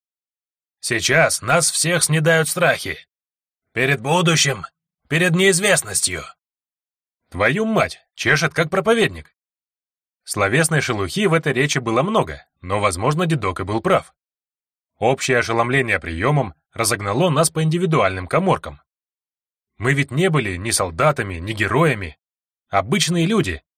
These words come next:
солидно откушавшие, как теперь выясняется, вражьей пропаганды. А ещё мне показалось, что в его голосе, несмотря на такие речи, проглядывало и собственное беспокойство. «Хватит базарить! Всем спать!»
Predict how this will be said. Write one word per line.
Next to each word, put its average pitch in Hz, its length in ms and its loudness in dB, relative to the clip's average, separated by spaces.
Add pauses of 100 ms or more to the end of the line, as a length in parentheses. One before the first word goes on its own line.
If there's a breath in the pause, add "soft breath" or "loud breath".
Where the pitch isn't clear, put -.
(120)
солидно 120 460 0
откушавшие, 120 540 -2
как 120 140 0
теперь 127 280 -2
выясняется, 104 760 0
вражьей 110 400 -2
пропаганды. 127 600 0 (800)
А 101 140 2
ещё 147 260 0
мне 160 180 2
показалось, 127 580 0
что - 280 -2
в 160 40 -6
его 151 260 0
голосе, 156 540 0 (260)
несмотря 123 440 -2
на 113 120 -6
такие 101 340 -4
речи, 143 500 0
проглядывало 170 600 0
и 196 60 4
собственное 95 520 -4
беспокойство. 113 760 -2 (1120)
«Хватит 156 580 2
базарить! 165 680 2 (300)
Всем 175 340 2
спать!» 175 560 2